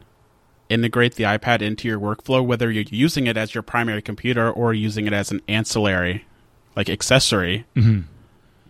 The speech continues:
Speaker 1: it can do all of it. Anything you throw at it, it can, it can handle. And packing as much power that's in the, as what's in the iPad now, with that versatility, with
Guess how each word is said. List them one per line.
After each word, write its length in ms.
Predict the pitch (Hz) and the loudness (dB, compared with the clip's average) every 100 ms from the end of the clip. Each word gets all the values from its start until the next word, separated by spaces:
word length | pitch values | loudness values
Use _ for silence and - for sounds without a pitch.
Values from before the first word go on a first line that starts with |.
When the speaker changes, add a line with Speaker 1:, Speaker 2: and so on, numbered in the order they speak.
| - | -10
Speaker 1:
it 120 | - 123 | -4 -2
can 140 | 120 | 0
do 160 | 123 117 | 2 4
all 180 | 117 | 4
of 120 | 107 101 | 4 0
it. 160 | 98 | -4
Anything 340 | 120 135 - 117 | -2 -2 -2 -2
you 120 | 110 | -2
throw 280 | - 113 110 | 0 2 2
at 180 | 101 | 2
it, 160 | 98 87 _ _ _ - - | -2 -6 _ _ _ -20 -4
it 220 | 101 110 | 0 0
can, 240 | 110 95 95 - | 0 -2 -6 -2
it 140 | 113 | -2
can 120 | - | 0
handle. 520 | 92 113 110 76 71 - - | 0 2 2 2 -4 -6 -4
And 340 | 87 76 - - - - - - - - - _ _ _ _ - | -4 -4 -8 -14 -20 -20 -20 -20 -20 -20 -20 _ _ _ _ -8
packing 500 | - 117 - 123 120 | 0 2 2 0 0
as 160 | 107 - | -4 -4
much 200 | 110 - | -4 -4
power 440 | - 104 127 127 | 0 2 4 2
that's 200 | 127 123 | 0 -2
in 80 | 123 | -2
the, 120 | 123 - - 113 - | -2 -4 -10 -10 -6
as 220 | 113 117 | -6 -2
what's 220 | 123 - | -4 -2
in 80 | 123 | -2
the 60 | 120 | -2
iPad 360 | 117 135 123 | -2 -2 -2
now, 400 | 123 120 123 127 | 0 0 2 0
with 280 | 95 107 - | -2 -4 0
that 180 | 117 107 | 0 0
versatility, 720 | 110 107 98 - 113 110 110 | 0 -2 -4 -2 0 2 2
with 500 | 107 110 110 - - | 2 0 -2 -6 -20